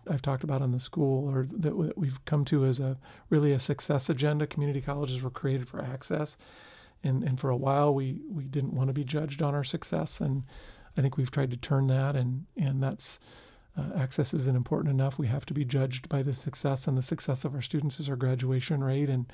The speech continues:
you know, we know students come to us at a community college in diff-, in, in lots of different times in their life and, and abilities to,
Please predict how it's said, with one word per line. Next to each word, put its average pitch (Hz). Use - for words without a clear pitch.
you 185
know, 165
we 139
know 131
students 131
come 131
to 127
us 135
at 147
a -
community 131
college 131
in 120
diff-, 131
in, 151
in 147
lots 135
of 120
different 131
times 127
in 127
their 123
life 120
and, 139
and 156
abilities 135
to, 131